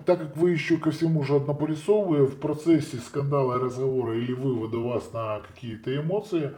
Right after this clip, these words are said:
ваша мама реально под-, и имеет подпитку вплоть даже по телефону. По, по телефону тоже можно подпитываться энергией. Далее.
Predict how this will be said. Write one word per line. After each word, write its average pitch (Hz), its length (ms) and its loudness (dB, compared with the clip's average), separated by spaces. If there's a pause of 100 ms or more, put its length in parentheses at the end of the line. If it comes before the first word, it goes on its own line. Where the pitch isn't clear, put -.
(320)
ваша 160 300 0
мама 143 340 0
реально 135 320 2
под-, 120 340 -8 (100)
и 120 420 0
имеет 123 360 -4
подпитку 98 520 -8
вплоть 147 360 -4
даже 131 260 0
по - 160 -12
телефону. 110 600 -8 (100)
По, 127 460 -4
по - 180 -12
телефону 131 460 -8
тоже 117 220 -10
можно 104 240 -12
подпитываться - 680 -16
энергией. - 460 -14 (1300)
Далее. 120 500 10